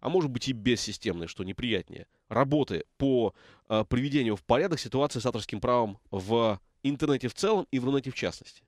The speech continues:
Просто в глобальном интернете там более-менее понятно. Если бра-, брать там Германию, э, не знаю, там Голландию, С Ш А, там, в общем, всё более-менее регулировано. Если там пиратство? Да. А велико ли оно?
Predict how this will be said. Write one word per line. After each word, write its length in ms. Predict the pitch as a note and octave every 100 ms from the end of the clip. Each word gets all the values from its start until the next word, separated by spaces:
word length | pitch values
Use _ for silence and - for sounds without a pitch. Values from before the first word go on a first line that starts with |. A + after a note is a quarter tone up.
| _
Просто 200 | D3 -
в 40 | C#3
глобальном 320 | E3 B3+ F3+
интернете 260 | C3+ A2+
там 180 | B2 F3
более-менее 360 | E3 F3 E3 D#3
понятно. 320 | - D3+ G2
Если 140 | G2+
бра-, 180 | C3+ C#3+
брать 260 | C#3 D3 B2
там 180 | A2 G2+ - -
Германию, 680 | C#3+ F#3+ C#3+ C3 B2 A2+ A2 - - - _
э, 360 | A2 A2 G#2
не 120 | G#2 A#2
знаю, 280 | B2+ G#2 F#2+
там 180 | F2+
Голландию, 1200 | G2 E3 C#3 A#2 G2+ G2 F#2+ F#2+ F#2 F2+ E2+ D#2+ -
С 140 | E3
Ш 160 | - B2+ F2+
А, 40 | D#2 - _ _ _ _ _ _
там, 200 | B2+ C#3
в 60 | C3
общем, 240 | E3 F#3+
всё 160 | E3+ E3
более-менее 360 | D3 E3+ D#3+
регулировано. 480 | E3 F3+ D3+ G2 F#2+ _ _ _
Если 200 | - A3
там 160 | F3+ C#3+
пиратство? 420 | C3 F#2+ - C#2+ _ _ _
Да. 320 | G2 G#2 F2+ _ _ _ _ _ _ _
А 280 | A2+ G#2+ F#2+
велико 440 | A2 D#3+ B3 B3
ли 80 | A#3
оно? 320 | C#3 G#2 E2+